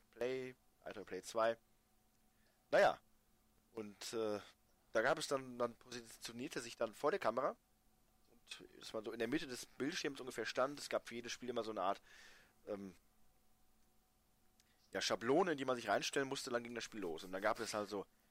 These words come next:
herausfordernde Sachen wie, äh, der Bildschirm ist voller Schaum, man muss dann mit der Hand, mit einer,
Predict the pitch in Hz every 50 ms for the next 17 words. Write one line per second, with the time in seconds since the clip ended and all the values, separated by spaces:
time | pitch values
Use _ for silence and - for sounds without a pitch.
0 | _ _ - 98 107 113 120 - - - 107 107 107 104 104 98 104 104 104 -
1 | 120 104 98 104 101 98 92 - _ _ _ _ _ _ _ _ _ _ 92 98
2 | 95 95 90 82 - _ _ _ _ _ 98 98 110 131 - - 127 110 - -
3 | 104 95 - - - 147 180 202 196 160 117 110 113 120 - - 123 110 104 -
4 | 113 92 92 127 180 202 - - - - - _ _ _ _ _ _ _ - 113
5 | 107 110 110 107 98 95